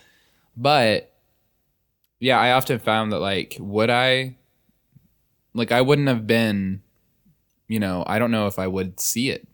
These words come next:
if I was one of those kids. Like, would I see it? Like, with the type of mindset I have now? Like, and so that's just, I think, a really interesting question that, you know, I, it's very, I think, healthy to look at yourself and say, like, "Hey, are you guided by, like, faith or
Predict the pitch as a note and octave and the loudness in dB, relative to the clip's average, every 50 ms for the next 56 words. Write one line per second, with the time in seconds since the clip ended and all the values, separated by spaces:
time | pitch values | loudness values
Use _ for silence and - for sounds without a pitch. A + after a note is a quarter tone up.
0 | _ _ - - - F2+ E2+ E2+ E2+ E2 E2+ F#2 - F#2+ F2 E2+ D#2+ F2 E2 - | _ _ -14 -12 -10 -8 -8 -6 -6 -6 -8 -8 -10 -10 -10 -8 -8 -8 -8 -8
1 | - D2+ - - - E2 F2 - F2+ E2 D#2 F2+ F2 - G#2 G#2 A#2+ D3 - - | -10 -12 -10 -10 -10 -10 -8 -6 -6 -6 -4 -6 -6 -6 -8 -8 -8 -10 -14 -16
2 | - F#2 F#2 F#2 F#2+ F#2 - - - - - - - F2+ F#2+ G2 G2 - - F#2+ | -14 -14 -12 -12 -12 -12 -12 -12 -14 -16 -16 -14 -12 -10 -10 -10 -10 -10 -12 -12
3 | F#2 - G2 F#2 F2+ E2+ F#2+ F#2+ F#2 F#2 F#2 F#2 F#2+ F#2 - G2+ F#2+ F#2+ F#2 G2 | -10 -10 -10 -10 -10 -10 -10 -10 -8 -6 -6 -6 -6 -6 -6 -4 -4 -4 -4 -4
4 | F#2 F#2 F#2 G2 F#2+ F2+ F#2 A2 C#3+ D#3 - - G#2 F#2+ F2 D#2 - _ _ _ | -6 -4 -4 -4 -4 -4 -4 -6 -6 -8 -8 -6 -4 -4 -4 -6 -10 _ _ _
5 | _ _ _ _ _ _ - G3 G3 - A#3 A3+ A#3+ B3+ - D#4 D4 - - - | _ _ _ _ _ _ -2 0 2 4 4 4 4 2 2 -2 -4 -6 -8 -14
6 | - _ _ _ _ _ _ _ _ _ _ _ _ _ _ _ - - - - | -20 _ _ _ _ _ _ _ _ _ _ _ _ _ _ _ -20 -20 -20 -6
7 | - E3+ F3+ A3 G#3+ F#3 D#3+ F3+ F#3+ F3 F3+ E3+ - F3+ E3 - - A2 C3+ - | -4 -2 0 2 2 2 2 2 0 -2 -4 -4 -4 -4 -2 -2 -2 -2 -2 -4
8 | - E3 D#3 C#3+ A#2 A2 G#2 G2 - - - _ _ _ _ _ _ _ _ _ | -6 -8 -6 -2 0 0 0 0 -2 -6 -12 _ _ _ _ _ _ _ _ _
9 | _ _ _ _ _ _ _ - C#3+ D3 C3 C3 C#3 B2 A2+ C3+ B2+ B2+ C3+ D3+ | _ _ _ _ _ _ _ -2 0 2 2 2 2 0 -2 -4 -2 0 2 4
10 | E3+ F3+ E3+ D3+ - E3+ - - A#2+ A#2 - C3+ A#2+ A#2 G2 G#2 G2+ - - D#2 | 4 4 2 0 -2 -4 -2 -2 -2 0 0 -2 -2 -2 -4 -4 -4 -4 -6 -6
11 | G2+ - - F#2+ F2+ - - G2 F#2+ - G#2+ G#2 G2 F#2 F2+ - - D3+ C#3 B2+ | -6 -6 -6 -6 -6 -8 -10 -10 -6 -6 -4 -4 -4 -6 -6 -6 -4 -2 0 0
12 | A2+ G#2+ G2+ _ _ _ _ _ _ _ _ _ _ _ _ _ _ _ _ _ | -2 -2 -6 _ _ _ _ _ _ _ _ _ _ _ _ _ _ _ _ _
13 | _ _ _ - A#2 B2 B2 B2+ C3 A#2+ A#2+ G#2+ G2+ G2+ G#2 A2 A2 A2 G#2+ A2 | _ _ _ -4 -2 -2 -2 -2 -2 -2 0 0 2 2 2 2 0 0 -2 -4
14 | G#2+ G2+ F#2+ F#2 F#2 F#2 F2+ F2+ F2+ F2+ F#2 - - - - - G#2 F#2 F#2 F#2 | -4 -4 -2 -2 -4 -4 -4 -4 -2 -4 -4 -6 -8 -8 -6 -4 -2 -2 -4 -6
15 | - - - - - F#2 F2 F2 F#2 F2+ F#2 G#2 | -8 -12 -14 -12 -8 -8 -8 -8 -8 -10 -14 -16